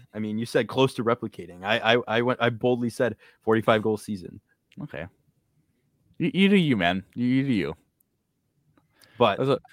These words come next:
Speaker 2: so, uh, obviously we talked about Tage. Skinner had a nice night. I think Cousins is playing very well. Uh, Quinn,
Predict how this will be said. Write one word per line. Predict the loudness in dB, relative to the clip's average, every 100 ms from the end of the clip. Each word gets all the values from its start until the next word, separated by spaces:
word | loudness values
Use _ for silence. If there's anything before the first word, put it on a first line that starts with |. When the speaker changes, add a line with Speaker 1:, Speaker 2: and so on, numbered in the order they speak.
| 2
Speaker 2:
so, | 6 8 8
uh, |
obviously | 8 6 4 2
we | 4
talked | 4
about | 4 4
Tage. | 4 2 0 -6
Skinner | -6 -2 -2
had |
a | -2
nice | -2 -2
night. | -4 0
I | 0
think | 0 -2 -8 -4
Cousins | -2 -2 -6
is | -8
playing | -6 -6 -2
very | -2 -2
well. | -2 -4 -6 _ _ _ _ _ -10
Uh, | -4 -4 -4 -8
Quinn, | 0 2 2 0